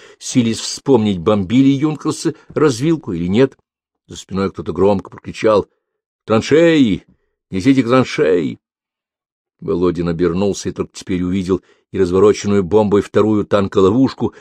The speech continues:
и бойцов, которые подбирали раненых, убитых и перетаскивали к траншеи.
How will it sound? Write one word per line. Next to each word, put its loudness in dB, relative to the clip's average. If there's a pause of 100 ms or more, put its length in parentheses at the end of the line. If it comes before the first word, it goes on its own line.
(160)
и 0
бойцов, 2
которые 0
подбирали 2
раненых, 0
убитых -8 (200)
и -10
перетаскивали -4
к -20
траншеи. -16